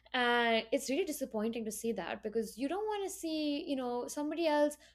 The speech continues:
could have been there if you had just kept the <laughs> prices a little bit more affordable.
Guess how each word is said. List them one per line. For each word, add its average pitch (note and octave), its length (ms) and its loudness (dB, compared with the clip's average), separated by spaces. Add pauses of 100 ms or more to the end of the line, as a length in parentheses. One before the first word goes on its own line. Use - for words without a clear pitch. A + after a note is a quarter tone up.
(120)
could F4+ 140 6
have E4 200 2
been E4 220 2
there A3 320 2
if - 180 0
you C#4 100 0
had B3+ 180 0
just - 240 -4
kept C4+ 180 -4
the C#4 80 -6
<laughs> - 100 -8
prices C#4 280 0
a C4 100 4
little B3 220 0
bit B3 180 -2
more A3+ 180 -4
affordable. G3 540 -2